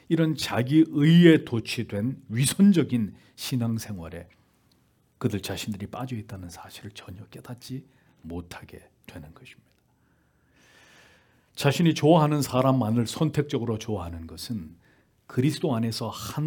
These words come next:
몸 된 지체를 사랑하는 것이 절대로 아닙니다. 항상 옳고 그름을 따지는 것만을 중요하게 여기-, 여기면서 자기 목소리를 높이는 것은 자기 자신을 사랑할 뿐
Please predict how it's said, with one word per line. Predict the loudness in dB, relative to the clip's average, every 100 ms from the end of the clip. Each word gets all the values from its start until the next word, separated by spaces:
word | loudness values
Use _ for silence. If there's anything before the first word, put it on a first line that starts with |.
| -2
몸 | 0 -2
된 | 0 -2 -2
지체를 | -8 -10 -8 -4 -4
사랑하는 | -6 -10 -10 -8 -6 -6
것이 | -8 -12 -14
절대로 | -12 -12 -10 -12 -12 -18 -14
아닙니다. | -4 -2 0 -2 -6 -20 -20 _ _ _ _ _ _ _ _ _ _ _ _ _ -14
항상 | -2 2 4 2 4
옳고 | 8 8 8 4
그름을 | 6 6 8 6 4 2
따지는 | 0 2 2 2
것만을 | 0 2 2 0
중요하게 | -2 -2 2 2 2 -2 -2
여기-, | -2 -2
여기면서 | 0 0 -2 -6 -10 -12 -14 -18 -20 -12
자기 | -2 2
목소리를 | 2 0 0 0 0 0
높이는 | -2 -4 -4 -4 -4
것은 | -8 -10 -12 -18 _ _ _ _ _ _ _
자기 | -10 -2 -2 0 -2 -2
자신을 | -6 -8 -6 -2 0 -2
사랑할 | -4 -6 -6 -8
뿐 | -10 -10 -10